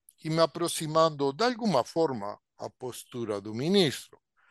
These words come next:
devemos reconhecer que os princípios são claros, mas, <clears throat> perdão, mas sua aplicação é complexa. A separação entre Estado e religião é um longo processo histórico,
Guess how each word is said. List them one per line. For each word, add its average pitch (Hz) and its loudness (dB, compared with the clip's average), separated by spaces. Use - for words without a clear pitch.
devemos 226 6
reconhecer 202 2
que 226 -8
os 202 -4
princípios 175 -2
são 226 0
claros, 127 4
mas, - -2
<clears throat> - 4
perdão, 127 -2
mas 156 4
sua 180 4
aplicação 170 2
é 151 -2
complexa. 110 -4
A 165 4
separação 185 6
entre 190 2
Estado 139 4
e 139 -8
religião 156 -2
é 214 2
um 226 4
longo 247 2
processo 220 -4
histórico, 190 -2